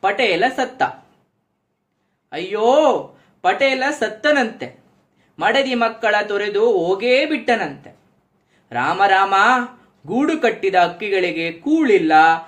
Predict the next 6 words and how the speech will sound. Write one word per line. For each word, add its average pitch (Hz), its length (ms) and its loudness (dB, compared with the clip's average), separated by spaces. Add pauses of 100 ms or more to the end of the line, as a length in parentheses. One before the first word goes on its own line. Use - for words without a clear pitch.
(200)
ಹಾಲಾಗಿರುವ 220 720 4
ಭತ್ತದ 175 500 -4
ತೆನೆಗಳಿಗೆ 175 580 -6
ಕಾಯಾಗುವ 190 680 0
ತವಕ 240 440 0
ತಿಳಿಯಲಿಲ್ಲ, 180 640 -2